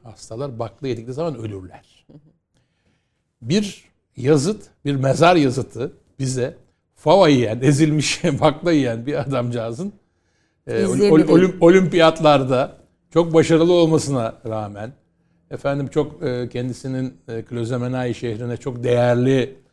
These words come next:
Speaker 2: Katkılar.
Speaker 1: katkılar vermiş olmasına rağmen çok talihsiz bir şekilde ölü-, ölümünü anlatıyor. Bu mezar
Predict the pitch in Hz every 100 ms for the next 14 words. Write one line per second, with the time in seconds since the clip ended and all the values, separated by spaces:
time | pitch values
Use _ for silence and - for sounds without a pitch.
0 | _ - 131 - 117 104 110 - 123 120
1 | - 139 135 131 123 127 139 127 127 -
2 | 139 131 107 113 156 _ _ _ _ -
3 | 160 - 135 147 151 180 160 135 120 170
4 | 180 175 175 170 170 185 185 160 131 113
5 | 113 110 135 123 - _ 123 120 120 120
6 | 127